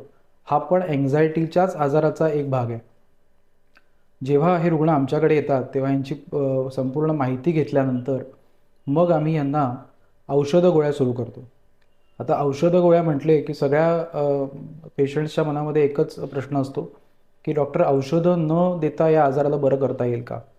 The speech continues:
अँक्झायटी हा जो आजार आहे त्याच्यामध्ये जे मेंदूमध्ये सिरोटोनिन केमिकल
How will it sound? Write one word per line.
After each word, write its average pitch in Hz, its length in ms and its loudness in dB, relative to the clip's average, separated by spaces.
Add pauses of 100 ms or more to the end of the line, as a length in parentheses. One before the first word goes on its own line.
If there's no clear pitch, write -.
(640)
अँक्झायटी 156 560 2
हा 165 120 4
जो 156 120 2
आजार 147 300 2
आहे 127 160 0 (460)
त्याच्यामध्ये 156 440 0
जे 160 160 -2
मेंदूमध्ये 156 560 0
सिरोटोनिन 160 600 0
केमिकल 156 560 0